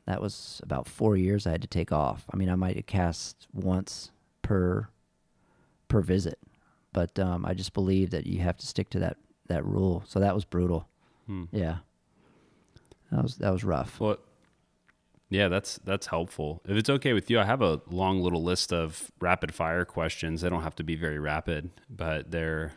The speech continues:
Speaker 2: a little, little less connected.
Speaker 1: Sure.
Speaker 2: Um, so one of the things that I think is interesting about, and one of the reasons I wanted to interview you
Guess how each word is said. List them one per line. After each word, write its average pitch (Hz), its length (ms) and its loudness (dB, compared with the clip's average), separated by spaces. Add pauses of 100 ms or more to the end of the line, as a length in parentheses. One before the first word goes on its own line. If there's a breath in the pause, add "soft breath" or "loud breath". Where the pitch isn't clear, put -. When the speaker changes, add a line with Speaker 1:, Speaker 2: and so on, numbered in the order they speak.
(140)
Speaker 2:
a 87 80 -6
little, 82 420 -2
little 92 280 0
less 80 240 -2
connected. 78 640 -6
Speaker 1:
Sure. 185 280 2 (280 soft breath)
Speaker 2:
Um, 73 560 -6 (480)
so 113 260 4
one 135 200 6
of 151 80 4
the - 40 -10
things 95 280 4
that 87 140 2
I 85 100 4
think 87 200 2
is 80 100 -2
interesting 90 440 -2
about, 76 380 -2
and 90 80 -2
one 107 120 4
of 98 40 0
the 90 80 -4
reasons 85 240 -2
I 78 80 -2
wanted 90 300 0
to 80 80 0
interview 80 380 -2
you 80 440 -2